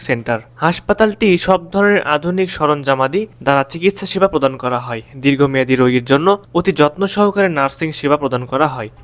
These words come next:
এটি বগুড়ার কলোনিতে অবস্থিত। এখানে উন্নত মানের অপারেশন থিয়েটার রয়েছে। নম্বর পাঁচ, হেলথ সিটি স্পেশালাইজড হসপিটাল। এটি বগুড়া শেরপুর রোডে অবস্থিত। এটি একটি উন্নত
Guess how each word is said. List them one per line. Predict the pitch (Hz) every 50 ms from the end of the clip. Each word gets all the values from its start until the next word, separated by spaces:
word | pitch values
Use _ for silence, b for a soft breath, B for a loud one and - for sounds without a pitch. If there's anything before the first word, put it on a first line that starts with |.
| - -
এটি | 180 175 233 185
বগুড়ার | 220 220 196 226 226 214 214 - -
কলোনিতে | 175 170 175 185 202 190 - 196
অবস্থিত। | 151 131 135 135 - 135 123 - 127 117 117 - - - 143
এখানে | 139 147 139 139 - - 151
উন্নত | 156 165 170 - 190 185
মানের | 185 190 190 180 - -
অপারেশন | 135 - 131 131 - - 147 131 - -
থিয়েটার | 139 139 139 143 160 165 156
রয়েছে। | 135 120 117 - - 120 110 120 - _ - 147 156
নম্বর | 165 165 156 151 135 - -
পাঁচ, | 110 104 107 - - - - - - - 147
হেলথ | 180 202 208 202 - - -
সিটি | - 202 208 208 214 202 - - 151 147 -
স্পেশালাইজড | - 156 147 - 165 143 127 127 139 165 202 196 - - 147
হসপিটাল। | 127 120 - - 127 117 120 113 110 113 - - - 180
এটি | 180 220 180 185
বগুড়া | 202 190 208 214 208 196 -
শেরপুর | - 185 180 185 - 196 196
রোডে | 196 196 214 - - 139
অবস্থিত। | 131 131 - - - 127 120 120 123 127 - -
এটি | 131 - 131 120
একটি | 123 - 131 - - 139
উন্নত | 139 147 160 156